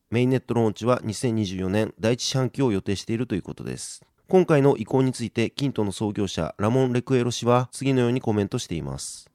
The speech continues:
アービトラムはプロジェクトへの採択、ティーブイエル総預かり資産および技術の成熟度に関してロールアップベースの紛れもないリーダーです。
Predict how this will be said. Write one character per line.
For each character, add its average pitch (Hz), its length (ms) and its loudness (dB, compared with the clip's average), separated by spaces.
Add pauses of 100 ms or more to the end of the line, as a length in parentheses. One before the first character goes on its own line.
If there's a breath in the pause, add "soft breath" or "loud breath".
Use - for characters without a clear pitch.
(140)
ア 135 100 4
ー 135 40 2
ビ 127 80 0
ト 113 100 0
ラ 104 120 2
ム 98 100 0
は 110 100 4
プ 117 140 -4
ロ 123 80 2
ジ 113 80 -4
ェ 127 60 -6
ク - 80 -18
ト 127 80 -2
へ 120 80 0
の 110 100 0
採 107 200 -2
択、 85 380 -8
テ 113 100 -6
ィ 120 80 0
ー - 20 -2
ブ 123 120 2
イ 117 40 2
エ 107 80 2
ル 92 80 -2
総 117 260 2
預 113 160 -2
か 117 80 -2
り 120 60 0
資 113 100 -8
産 76 340 -4
お 120 120 0
よ 117 80 4
び 92 120 0
技 110 120 -6
術 127 240 -4
の 117 80 2
成 135 180 0
熟 127 220 -4
度 127 100 0
に 139 80 -2
関 107 180 0
し - 120 -10
て - 240 -6
ロ 123 160 4
ー - 20 6
ル 127 80 6
ア 123 40 6
ッ 113 40 0
プ 131 100 -4
ベ 123 120 2
ー 113 40 0
ス - 120 -6
の 95 80 0
紛 101 240 0
れ 123 60 0
も 123 120 -2
な 127 120 2
い 101 60 -2
リ 95 180 -2
ー - 20 -4
ダ 80 140 -4
ー - 20 -10
で - 120 -10
す。 - 260 -10